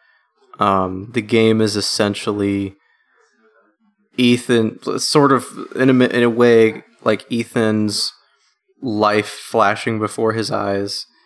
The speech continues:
you know, with a lot of the stories that he's left behind. And it's about him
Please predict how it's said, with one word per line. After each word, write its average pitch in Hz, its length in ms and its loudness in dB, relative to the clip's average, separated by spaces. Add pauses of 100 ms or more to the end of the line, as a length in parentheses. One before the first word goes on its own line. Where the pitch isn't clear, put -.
(320)
you 113 100 -2
know, 104 120 2
with 107 280 -4 (120)
a 117 80 -2
lot 107 180 4
of 107 80 0
the 104 80 0
stories 107 540 -4
that 131 120 -10
he's 110 220 -8
left 107 260 -6
behind. 110 420 -8 (260)
And 120 100 2
it's 113 120 0
about 107 320 0
him 110 340 -2